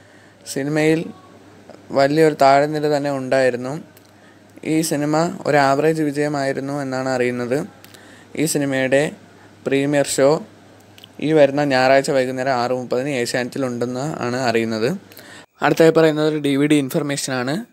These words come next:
ചിത്രത്തിൻ്റെ പേര് വൺ എന്നാണ്. സിനിമ മമ്മൂക്ക നായകനായ ചിത്രമാണ്. ഈ സിനിമ തിയേറ്ററിൽ റിലീസ് ചെയ്തിട്ടില്ല. ഈ സിനിമയുടെ ഒ ടി ടി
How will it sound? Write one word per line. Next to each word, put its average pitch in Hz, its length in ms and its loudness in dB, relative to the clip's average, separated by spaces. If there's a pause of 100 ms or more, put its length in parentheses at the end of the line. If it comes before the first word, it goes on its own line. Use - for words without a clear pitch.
(400)
ചിത്രത്തിൻ്റെ 143 480 0
പേര് 135 220 4
വൺ 127 100 -2 (120)
എന്നാണ്. 127 260 0 (240)
സിനിമ 139 300 -2
മമ്മൂക്ക 147 420 0
നായകനായ 135 440 -2
ചിത്രമാണ്. 131 520 -4 (1040)
ഈ 147 100 0
സിനിമ 143 200 -2 (540)
തിയേറ്ററിൽ 147 400 2 (120)
റിലീസ് 139 300 0
ചെയ്തിട്ടില്ല. 127 380 2 (260)
ഈ 135 120 -4
സിനിമയുടെ 139 320 0
ഒ - 20 4 (140)
ടി 139 100 -6
ടി 151 80 0